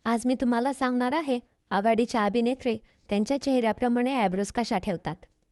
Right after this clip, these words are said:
नंबर एक, दीपिका पदुकोण.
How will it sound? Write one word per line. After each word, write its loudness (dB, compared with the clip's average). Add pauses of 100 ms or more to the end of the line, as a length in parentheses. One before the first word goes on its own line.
(920)
नंबर 4
एक, 2 (160)
दीपिका 0
पदुकोण. 0